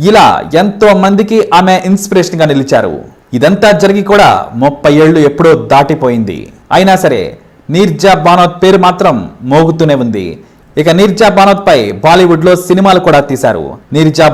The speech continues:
బానోత్ కథాంశంపై బాలీవుడ్ లో నీర్జా అనే సినిమా తెరకెక్కింది కూడా. సోనం కపూర్ ఇందులో లీడ్ రోల్ చేసింది. ఈ సినిమా చూస్తే ఆ క్షణంలో ఏమైందో మనకు కాస్తన్నా ఒక అవగాహన వస్తుంది. ఈ సినిమా చూసినట్లయితే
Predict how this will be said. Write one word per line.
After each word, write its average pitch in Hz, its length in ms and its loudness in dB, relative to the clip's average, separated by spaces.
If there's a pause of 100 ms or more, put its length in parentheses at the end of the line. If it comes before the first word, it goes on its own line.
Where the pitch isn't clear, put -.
బానోత్ 202 320 2 (100)
కథాంశంపై 202 540 2 (260)
బాలీవుడ్ 196 420 2
లో 131 60 6 (280)
నీర్జా 214 380 2 (140)
అనే 190 120 2 (100)
సినిమా 196 220 2 (240)
తెరకెక్కింది 156 540 0
కూడా. 110 180 0 (420)
సోనం 226 340 2 (100)
కపూర్ 208 360 2
ఇందులో 185 240 4 (200)
లీడ్ 165 240 2
రోల్ 170 220 2
చేసింది. 117 360 -4 (520)
ఈ 226 40 4 (100)
సినిమా 226 280 2
చూస్తే 214 280 0 (720)
ఆ - 20 4 (180)
క్షణంలో 208 420 2 (140)
ఏమైందో 202 380 2
మనకు 180 260 0 (380)
కాస్తన్నా 208 580 2 (340)
ఒక 165 80 0 (200)
అవగాహన 165 340 2 (100)
వస్తుంది. 117 360 -6 (360)
ఈ 220 120 2
సినిమా 226 200 2 (100)
చూసినట్లయితే 208 540 0